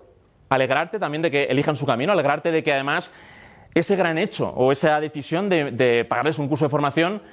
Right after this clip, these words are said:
les haya acercado quizá al sitio en el cual quieran estar, que es al final lo que haríamos si, bueno, si fuese tu amigo. Te alegrarías si tu amigo dice: "Oye, he tomado la decisión de irme de la empresa. Tenía miedo, pero la he tomado". Tú le dirías: "Tío,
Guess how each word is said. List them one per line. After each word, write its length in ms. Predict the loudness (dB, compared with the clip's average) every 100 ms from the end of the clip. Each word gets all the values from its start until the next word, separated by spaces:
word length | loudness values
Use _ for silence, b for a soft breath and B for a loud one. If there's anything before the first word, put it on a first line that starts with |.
| B B B 0
les 240 | 0 2
haya 420 | 0 2 -2 -4
acercado 420 | -6 -6 -2 -2
quizá 200 | -2 -2
al 60 | -2
sitio 180 | 0 0
en 40 |
el 40 | 2
cual 120 | 0
quieran 200 | 0 -2
estar, 540 | 0 0 0 -6 -20 _
que 80 | -2
es 80 | 0
al 80 |
final 260 | -2 -2 -2
lo 100 | 0
que 80 | -2
haríamos 540 | 0 -2 -2 -6 -12 _ _
si, 680 | -16 -2 0 2 2 0 -4 B B B B B
bueno, 140 | -4
si 100 | 0
fuese 200 | 2 2
tu 60 | 2
amigo. 240 | 2 2
Te 60 | 2
alegrarías 680 | 0 0 0 2 0 -4 -20
si 140 | -6 -2
tu 60 |
amigo 220 | 0 2
dice: 180 | 0 2
"Oye, 300 | 2 0 -2 b b b b b b _
he 80 | -2
tomado 720 | 0 2 2 2 0 0 2
la 80 | 2
decisión 220 | 0 0
de 60 | 0
irme 100 | 2
de 60 | 0
la 60 |
empresa. 440 | 0 -2 -4 -8 -10 _ _ -20 _ _ _ -2
Tenía 220 | 0 2
miedo, 280 | 4 2 2
pero 160 | 2
la 80 | 2
he 20 |
tomado". 360 | 0 0 0 2
Tú 100 | 2
le 80 | 2
dirías: 300 | 2 -2 0
"Tío, 240 | 0 0